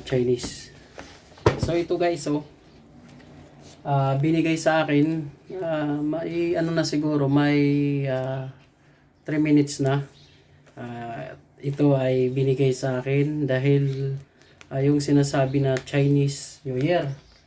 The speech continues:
At ngayon, titingnan natin kung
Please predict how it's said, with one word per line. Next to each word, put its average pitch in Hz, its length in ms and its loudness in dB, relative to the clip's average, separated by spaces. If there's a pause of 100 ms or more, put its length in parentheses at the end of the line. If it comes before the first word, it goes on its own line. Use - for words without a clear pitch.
(3000)
At 135 160 0
ngayon, 156 320 4
titingnan 147 480 4
natin 143 480 4
kung 135 320 2